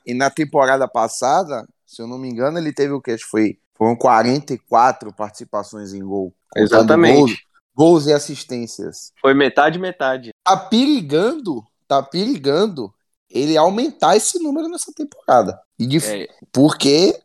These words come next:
Speaker 1: já são, acho que, cinco gols, eu acho, em La Liga. Então, já tá, tá, o negócio tá encaminhando, né?
Speaker 2: É, e ele já, já fez essa temporada última, uma temporada de melhor do mundo, né?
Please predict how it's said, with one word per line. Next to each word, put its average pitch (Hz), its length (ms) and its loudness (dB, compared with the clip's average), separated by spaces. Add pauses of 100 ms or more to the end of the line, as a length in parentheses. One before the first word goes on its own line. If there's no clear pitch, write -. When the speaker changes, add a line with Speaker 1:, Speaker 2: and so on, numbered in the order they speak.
(120)
Speaker 1:
já 123 220 0
são, 139 400 -2
acho - 140 -10
que, 107 120 -8
cinco - 640 -8
gols, 104 360 2
eu 92 80 4
acho, 98 260 2
em 98 60 -6
La 90 120 2
Liga. 98 400 -2 (200)
Então, 127 400 -6 (720)
já 117 640 4 (260)
tá, 117 280 0 (320)
tá, 208 300 0
o 220 80 -8
negócio 202 280 -6
tá 285 100 -4
encaminhando, 269 760 -8 (360)
né? 110 100 -12 (260)
Speaker 2:
É, 123 220 -4
e 107 160 -4
ele 123 260 2
já, 131 800 2
já 131 160 -4
fez 175 400 -4
essa 180 280 -8
temporada 123 760 0
última, 123 580 -2 (200)
uma 110 200 0
temporada 127 580 4
de 139 140 -4
melhor 143 300 4
do 175 120 0
mundo, 170 340 0
né? 110 180 -6